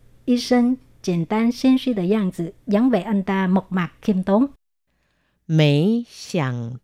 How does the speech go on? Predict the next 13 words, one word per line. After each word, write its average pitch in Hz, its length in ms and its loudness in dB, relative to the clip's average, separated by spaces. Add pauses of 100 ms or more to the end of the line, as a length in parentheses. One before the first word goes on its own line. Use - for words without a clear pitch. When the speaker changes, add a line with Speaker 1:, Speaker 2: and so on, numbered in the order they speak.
(140)
Speaker 2:
到, 156 380 0 (880)
竟 170 720 0
然. 123 600 -2 (1120)
Speaker 1:
没 233 160 4
想 175 260 -2
到 208 360 0 (240)
là 190 180 -2
không 269 300 4
ngờ, 175 300 0 (680)
竟 294 200 4
然 190 380 -2 (220)
lại 170 260 0
là. 175 360 -2